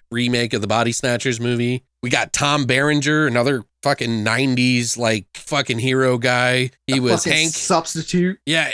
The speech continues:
Speaker 1: yeah, The Substitute. He was, wasn't he in The Rock? I, I forgot. I think I missed
Speaker 2: No,
Speaker 1: that
Speaker 2: he,
Speaker 1: one.
Speaker 2: he's not in The Rock.
Speaker 1: No,
Speaker 2: You're talking
Speaker 1: okay,
Speaker 2: about the
Speaker 1: that's right.
Speaker 2: I,
Speaker 1: He plays
Speaker 2: I mean,
Speaker 1: a
Speaker 2: are you
Speaker 1: bad
Speaker 2: kidding?
Speaker 1: guy in some movie, and I can't think of what it is.
Speaker 2: I can't think of it either. I, I, I, he's in Sniper. He's in, in, uh,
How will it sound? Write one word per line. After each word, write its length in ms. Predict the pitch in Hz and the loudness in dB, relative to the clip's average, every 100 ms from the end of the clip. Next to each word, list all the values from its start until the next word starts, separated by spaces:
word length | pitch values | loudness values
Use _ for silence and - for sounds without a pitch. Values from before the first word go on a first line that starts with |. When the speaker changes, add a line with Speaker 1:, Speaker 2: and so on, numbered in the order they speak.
| 95 | -2
Speaker 1:
yeah, 240 | 139 127 | 0 2
The 100 | 143 | 2
Substitute. 840 | 139 - 151 160 180 165 175 180 170 | 2 2 2 2 0 0 2 2 2
He 80 | |
was, 220 | 139 127 - | 0 -2 -4
wasn't 280 | 170 240 330 | -2 -2 0
he 60 | 339 | 0
in 80 | 294 | 0
The 100 | 170 | 0
Rock? 560 | 120 123 170 - - _ 151 | 0 2 2 -2 -10 _ -4
I, 120 | 170 | -2
I 60 | 151 | -2
forgot. 260 | 185 196 175 | -2 0 -2
I 40 | |
think 180 | 247 165 | -2 -2
I 60 | 135 | -2
missed 280 | 139 151 | -2 0
Speaker 2:
No, 60 | 135 | 0
Speaker 1:
that 100 | 117 | 0
Speaker 2:
he, 60 | 104 | 0
Speaker 1:
one. 220 | 104 - _ _ | -2 -6 _ _
Speaker 2:
he's 160 | 196 175 | 2 4
not 140 | 196 170 | 4 4
in 40 | |
The 80 | 147 | 2
Rock. 340 | 139 123 117 160 | 0 -2 -4 0
Speaker 1:
No, 120 | 180 156 | 2 4
Speaker 2:
You're 80 | 123 | 4
talking 180 | - | 2
Speaker 1:
okay, 100 | 190 | 4
Speaker 2:
about 100 | 190 | 4
the 60 | 190 | 4
Speaker 1:
that's 200 | 147 - | 0 0
right. 280 | 117 104 101 - - | -2 -2 -6 -4 2
Speaker 2:
I, 100 | 185 | 2
Speaker 1:
He 60 | |
plays 220 | 185 269 | 4 2
Speaker 2:
I 40 | 190 | 4
mean, 40 | |
Speaker 1:
a 20 | 196 | 6
Speaker 2:
are 40 | |
you 60 | 202 | 6
Speaker 1:
bad 60 | |
Speaker 2:
kidding? 200 | 247 233 | 6 4
Speaker 1:
guy 80 | 147 | 2
in 180 | 127 123 | 0 -2
some 220 | - 151 | -2 -2
movie, 200 | 131 117 | 0 -2
and 80 | 110 | -4
I 60 | 107 | -6
can't 240 | - 143 | -6 -6
think 160 | 123 104 | -6 -6
of 60 | |
what 140 | 98 98 | -6 -4
it 100 | 98 | -6
is. 260 | 95 78 117 | -6 -8 -2
Speaker 2:
I 220 | 156 165 | 2 2
can't 320 | 160 180 170 - | 0 -2 -2 0
think 160 | 160 | 0
of 80 | 151 | 2
it 60 | 151 | 2
either. 340 | 147 139 143 | 4 2 2
I, 60 | 151 | 0
I, 340 | 170 165 170 - | 2 2 2 -2
I, 100 | 196 - | -4 0
he's 300 | 160 160 151 | 2 2 2
in 100 | 139 | 0
Sniper. 460 | - 226 233 240 | 0 0 0 2
He's 180 | 202 151 | 2 2
in, 240 | 151 147 151 | 2 2 2
in, 360 | 151 147 143 | 0 2 2
uh, 260 | 139 135 | 2 2